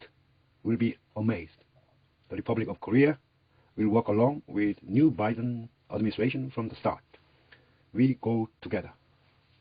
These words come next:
바이든 대통령의 취임을 축하합니다. 미국이 돌아왔습니다. 미국의 새로운 시작은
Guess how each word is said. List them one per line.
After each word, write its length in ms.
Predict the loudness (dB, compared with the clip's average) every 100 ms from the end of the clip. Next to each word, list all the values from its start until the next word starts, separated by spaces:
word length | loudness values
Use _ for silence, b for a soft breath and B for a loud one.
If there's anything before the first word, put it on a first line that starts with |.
| _ b b b b b b b b _
바이든 400 | 0 2 4 2
대통령의 880 | 0 -2 0 2 0 -2 -4 -2 -4
취임을 480 | -2 0 0 -2 -6
축하합니다. 440 | -8 -6 -6 -8 -16 _ _ _ _ _ _ _ _ _
미국이 420 | -2 0 2 0 -4
돌아왔습니다. 500 | -4 -2 -2 -6 -14 -20 _ _ _ _ _ _
미국의 480 | -4 -4 -2 -2 -2 -2
새로운 340 | -2 0 -4 -10 _ _ _ _ _ _ _
시작은 460 | -2 0 0 -2